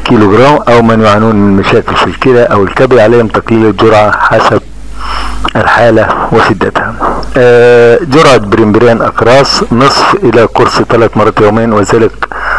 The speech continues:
كل ست ساعات على الأقل، يعني أربع يومي-، مرات يوميا. أما جرعة حقن بريمبرين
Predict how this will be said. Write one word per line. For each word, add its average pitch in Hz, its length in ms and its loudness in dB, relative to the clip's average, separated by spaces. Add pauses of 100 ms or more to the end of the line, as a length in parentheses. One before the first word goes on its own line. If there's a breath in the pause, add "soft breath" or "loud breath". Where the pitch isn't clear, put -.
(160 loud breath)
كل 110 440 2
ست - 280 -4 (120)
ساعات 104 320 2
على 101 180 2
الأقل، 101 440 -2
يعني 113 340 2
أربع 107 280 0
يومي-، 104 460 0 (100)
مرات 110 680 2
يوميا. 92 420 0 (840 loud breath)
أما 135 280 2
جرعة 120 480 2
حقن 107 380 0
بريمبرين 104 580 2